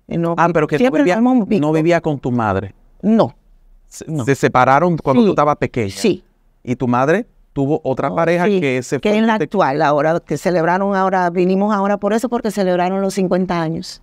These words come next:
Speaker 2: Ah, entiendo, que ese tú lo quieres como un padre,
Speaker 1: También.
Speaker 2: debido a que lo viste.
Speaker 1: Sí.
Speaker 2: Ok,
Speaker 1: Mm.
Speaker 2: entiendo. Y excúsame que profundice, porque el show de Silvia es así.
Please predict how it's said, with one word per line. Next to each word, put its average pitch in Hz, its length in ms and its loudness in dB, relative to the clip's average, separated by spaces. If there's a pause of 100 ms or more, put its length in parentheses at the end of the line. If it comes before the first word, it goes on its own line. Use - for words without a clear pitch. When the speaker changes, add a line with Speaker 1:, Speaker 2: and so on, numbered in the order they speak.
Speaker 2:
Ah, 113 440 -6
entiendo, 110 600 -2
que 123 260 0
ese 143 200 -2
tú 151 140 -2
lo 123 120 0
quieres 131 220 -2
como 117 220 -4
un 117 100 -4
padre, 117 420 0
Speaker 1:
También. 165 320 -2
Speaker 2:
debido 117 320 0
a 117 60 -4
que - 120 -4
lo 110 140 0
viste. 117 400 -2
Speaker 1:
Sí. - 380 -4 (140)
Speaker 2:
Ok, 160 440 -4
Speaker 1:
Mm. 131 440 0 (100)
Speaker 2:
entiendo. 98 380 -2 (260)
Y 127 380 0
excúsame 147 480 0
que 131 100 -2
profundice, 117 600 -2
porque 107 140 -2
el 95 40 -6
show 123 160 -2
de 151 80 0
Silvia 147 320 -2
es 117 80 -6
así. 160 200 -2